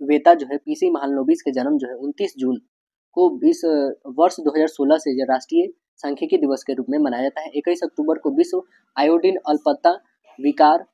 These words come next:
निवारण दिवस मनाया जाता है। इक्कीस अक्टूबर को पुलिस स्मृति दिवस मनाते हैं। चौबीस अक्टूबर को संयुक्त राष्ट्र संघ का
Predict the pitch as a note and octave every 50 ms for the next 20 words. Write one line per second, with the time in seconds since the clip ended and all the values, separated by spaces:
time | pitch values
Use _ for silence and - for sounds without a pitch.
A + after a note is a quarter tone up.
0 | _ _ _ _ _ _ C#3 D3 D3 C#3 C#3 C#3 D#3+ D#3+ D3 C#3+ C3+ C#3+ C#3 -
1 | C#3 C3+ C3 C3+ C#3 C#3+ C#3 - D#3+ - F3+ - D3 D3 - E3 E3 - D#3+ C#3+
2 | - D3 D3 D3 D3 - D#3+ D3+ - C#3+ D3+ E3+ E3+ - D#3 C#3+ - C#3+ C3+ B2+
3 | C3 D#3 D#3 D#3 D#3 E3 - D#3+ D#3 D#3 D#3 D#3 - E3+ F3+ F#3 - - C3+ C3
4 | D3 E3 E3 E3 C#3+ - C#3 C#3 C#3+ C#3+ - - F3+ A3+ - _ _ _ _ _
5 | _ _ _ _ - D#3 D#3+ F3+ G#3 - - D3 B2+ C3 C#3+ D3 - D#3 - -
6 | C#3 D3 D3+ D3+ _ - C#3 C3